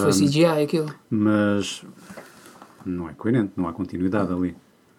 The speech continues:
Speaker 1: Não, mas não me choca. Se, é assim, se para eu ter visto esta cena é preciso mandar a continuidade às ortigas, já devíamos ter mandado há mais tempo. Durante este filme, sobretudo. Porque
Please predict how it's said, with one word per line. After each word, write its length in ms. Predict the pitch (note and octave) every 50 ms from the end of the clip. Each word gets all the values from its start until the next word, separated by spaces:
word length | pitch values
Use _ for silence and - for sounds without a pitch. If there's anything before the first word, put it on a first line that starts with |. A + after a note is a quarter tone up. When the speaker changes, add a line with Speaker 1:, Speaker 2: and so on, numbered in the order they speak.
| _ -
Speaker 1:
Não, 200 | A#4+ A#4+ B3+ A#3+
mas 120 | C4 B3+ G3
não 100 | E3 D#3
me 60 | D3+
choca. 440 | - G3+ F#3+ F3+ - F#3+ F#3 F3+ E3+ -
Se, 460 | - - - - G3+ A3+ A3 F#3 G#3+ B3
é 40 |
assim, 300 | A#3 A3+ A#3 A#3+ F#3+ F3+
se 260 | F3+ - - - A#3+ G#3+
para 380 | F#3 - B3 B3+ C4 C4 C4 B3+
eu 240 | B3 B3+ B3+ B3+
ter 160 | G3 B3 A#3 A3+
visto 180 | A#3 A#3 -
esta 180 | A#3+ F#3 - A3+
cena 260 | F#3 G3+ G3+ F3+ E3
é 240 | D3+ D3+ D#3+ E3 F3
preciso 300 | F3 - - G#3 F3+ F#3
mandar 260 | G3 G3 G3 G3 G3
a 80 | F#3 F#3
continuidade 480 | - G3 F3+ F#3 F3 F3+ F3+ F#3 F3 F3
às 120 | E3+ D#3
ortigas, 560 | E3+ D#3 C3 F3+ E3 D3+ F3+ G#3 G3+ - - - - - - - - -
já 160 | - - F#3+ F3+
devíamos 240 | E3 F3+ F#3+ F3
ter 80 | E3+ F#3+
mandado 240 | F#3 F#3 F#3 F#3 F#3
há 60 | F#3+
mais 180 | F#3+ G3+ F#3+ G3
tempo. 260 | G3 F3+ E3+ - - - _ _ _ _ _ _ _ _ _ _ _ -
Durante 300 | F3 F3+ F3+ F3+ F3+ A#3
este 120 | A3 A3+
filme, 180 | - A3 A#3 A#3
sobretudo. 440 | - G3+ E3+ D#3+ - G#3 G3 F#3 - - _ _ _ - - - - - _ _ _ -
Porque 680 | - D#3 D3+ D3 C#3+ - - D3 D3 D3+ D#3 E3 F3